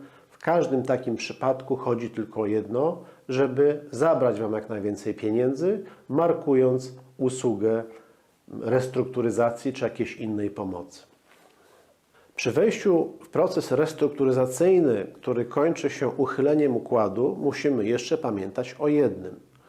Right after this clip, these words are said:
Wchodząc w ten proces, jakby zaakceptowaliśmy, uznaliśmy wszystkie długi, które są zgłoszone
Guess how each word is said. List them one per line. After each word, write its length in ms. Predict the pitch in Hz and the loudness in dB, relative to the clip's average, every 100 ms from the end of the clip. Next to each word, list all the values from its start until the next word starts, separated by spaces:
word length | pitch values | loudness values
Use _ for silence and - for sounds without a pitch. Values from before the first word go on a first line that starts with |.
| - - - _ | -20 -20 -20 _
Wchodząc 460 | - - 202 190 160 | -4 0 4 2 2
w 60 | |
ten 160 | 135 123 | -2 -2
proces, 800 | 123 107 - 120 170 - - - - - - - - _ _ _ _ _ - | 0 0 0 0 0 -2 -12 -20 -20 -20 -20 -20 -20 _ _ _ _ _ -2
jakby 500 | 135 135 135 135 113 | -2 2 2 4 4
zaakceptowaliśmy, 1120 | 113 170 170 - 165 - 151 160 185 - - | 2 2 0 -2 0 2 4 4 2 -2 2
uznaliśmy 540 | 214 185 175 202 - 196 | 2 4 4 2 2 2
wszystkie 420 | - 180 - 156 | 0 -6 0 2
długi, 800 | 131 247 220 117 117 143 180 - | 4 6 4 4 2 2 0 -8
które 360 | - - 160 170 | -6 2 2 2
są 260 | - 147 | 4 4
zgłoszone 840 | 135 127 131 131 139 120 113 117 120 | 4 2 2 2 2 4 4 2 0